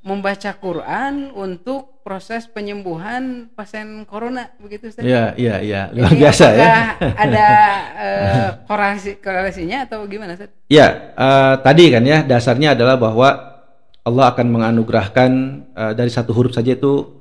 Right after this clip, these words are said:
Speaker 2: kebaikan, eh, sepuluh kebaikan, ya. Nah, jadi, eh, itu,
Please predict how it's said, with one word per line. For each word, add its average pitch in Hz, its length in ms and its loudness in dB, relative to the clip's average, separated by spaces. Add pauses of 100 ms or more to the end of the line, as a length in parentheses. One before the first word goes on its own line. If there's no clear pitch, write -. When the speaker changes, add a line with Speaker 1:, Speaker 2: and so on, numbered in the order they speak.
Speaker 2:
kebaikan, 123 680 0
eh, 127 80 -6
sepuluh 120 400 -2
kebaikan, 107 720 -4
ya. - 160 -20 (580)
Nah, 107 300 -6
jadi, 110 320 2 (720)
eh, 107 480 -4
itu, 123 160 0